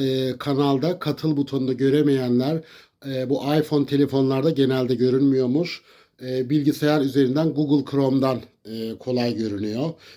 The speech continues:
Benim bir videomu açın, tam izleme esnasında aşağıda zaten ufak katıl yazıyor. E, bazıları göremiyormuş, onu da söyleyeyim. E, üç tane özelliği var, e, üyelik özelliği var.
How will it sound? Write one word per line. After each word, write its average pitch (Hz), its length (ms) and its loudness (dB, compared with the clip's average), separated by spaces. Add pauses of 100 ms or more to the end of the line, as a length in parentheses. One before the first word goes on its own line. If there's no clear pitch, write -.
(120)
Benim 151 240 2
bir 151 120 2
videomu 135 380 2
açın, 143 500 -2
tam 143 180 0
izleme 139 360 0
esnasında 123 640 -4
aşağıda 127 400 -2
zaten 123 280 -4
ufak 131 360 -10
katıl 143 300 -4
yazıyor. 120 540 -2 (560)
E, 123 60 -8 (1000)
bazıları 139 460 0
göremiyormuş, 127 600 0
onu 135 180 -2
da 131 100 -2
söyleyeyim. 120 580 -4 (560)
E, 127 200 -4
üç - 320 -2
tane 120 380 0
özelliği 120 600 -2
var, 92 180 -8
e, 90 580 -8
üyelik 110 460 -6
özelliği 92 580 -8
var. 139 240 -4